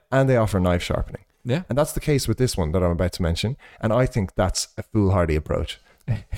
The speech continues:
Speaker 1: That is a jack of all trades, master of none approach, and I don't like it.
Speaker 2: Well, it's the trades that I guess nobody else wanted to specialize
Speaker 1: Yeah.
Speaker 2: in. You put the four together, right?
Speaker 1: It's like the "and all others" category, you know?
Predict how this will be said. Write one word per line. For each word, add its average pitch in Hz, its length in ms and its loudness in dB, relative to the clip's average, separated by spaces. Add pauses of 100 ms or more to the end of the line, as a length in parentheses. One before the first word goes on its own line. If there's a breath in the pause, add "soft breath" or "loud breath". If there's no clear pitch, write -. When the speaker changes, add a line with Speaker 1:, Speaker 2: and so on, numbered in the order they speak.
Speaker 1:
That 135 200 2
is 110 200 0
a 110 120 0
jack 123 300 2
of 110 80 0
all 104 120 4
trades, 95 300 0
master 95 320 2
of 87 60 -2
none 92 160 2
approach, 82 420 -2
and 98 100 -2
I 85 60 0
don't 90 240 0
like 87 220 0
it. - 200 -8
Speaker 2:
Well, 147 200 2
it's 139 160 -2
the 139 80 -4
trades 143 420 -2
that 117 140 0
I 110 60 2
guess 120 260 -2
nobody 110 320 0
else 110 240 0
wanted 104 200 0
to 98 80 -6
specialize - 600 0
Speaker 1:
Yeah. 92 60 -4
Speaker 2:
in. 107 100 -4
You 101 80 -2
put 98 200 -6
the 104 80 -6
four 104 220 -2
together, - 420 -6
right? - 120 -4
Speaker 1:
It's 135 120 -2
like 139 180 0
the 139 160 0
"and 135 140 2
all 131 240 4
others" 117 300 2
category, 92 640 -2
you 113 80 2
know? 110 200 0